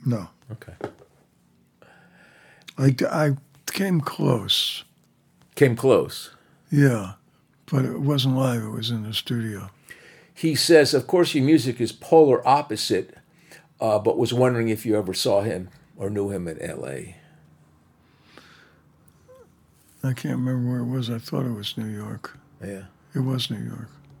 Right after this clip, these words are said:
Speaker 1: I was using the same studio he was.
Speaker 2: Okay.
Speaker 1: That was it.
Speaker 2: Was he on Columbia?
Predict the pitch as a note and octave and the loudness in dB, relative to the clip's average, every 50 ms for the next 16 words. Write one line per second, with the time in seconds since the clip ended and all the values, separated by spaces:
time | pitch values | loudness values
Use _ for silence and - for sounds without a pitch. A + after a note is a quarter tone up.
0 | _ _ _ _ - - _ _ _ _ _ _ _ _ _ _ _ _ _ _ | _ _ _ _ -20 -20 _ _ _ _ _ _ _ _ _ _ _ _ _ _
1 | _ _ _ _ - D3 D3+ D3 D3 D#3+ D3 C3+ C3 C3 A#2+ B2+ - C3+ B2 A#2 | _ _ _ _ 0 2 2 4 4 4 4 4 4 2 2 0 -2 -2 -2 -2
2 | - - C3+ B2 A#2+ A#2 A#2 A2+ A2 A2+ A2 G#2+ G2+ G2+ G2+ G2 G#2 - - - | -4 -4 -4 -2 -2 -2 -2 -4 -4 -6 -6 -6 -8 -10 -10 -10 -8 -8 -8 -8
3 | - - - - - _ _ _ _ _ - - G#2+ - - G2 F2+ F2+ - - | -10 -16 -20 -20 -20 _ _ _ _ _ -12 -12 -12 -10 -10 -12 -12 -12 -14 -20
4 | - - - - - - - - - - - B2 A#2+ A2+ A2 A2 G#2+ - - - | -20 -20 -20 -20 -20 -20 -20 -20 -12 -6 -6 -4 -4 -4 -6 -6 -6 -6 -6 -6
5 | A#2 G#2 D#2+ - - - - - - - - - - - - - - C3 - - | -8 -8 -8 -14 -16 -20 -20 -20 -20 -20 -20 -20 -20 -20 -16 -10 -6 -4 0 0
6 | F3+ F#3+ G#3 G3+ - - G#3+ A3 A3 G#3+ A3+ A3 F#3+ F#3 | 0 0 0 -4 -8 -10 -10 -10 -8 -8 -8 -8 -8 -10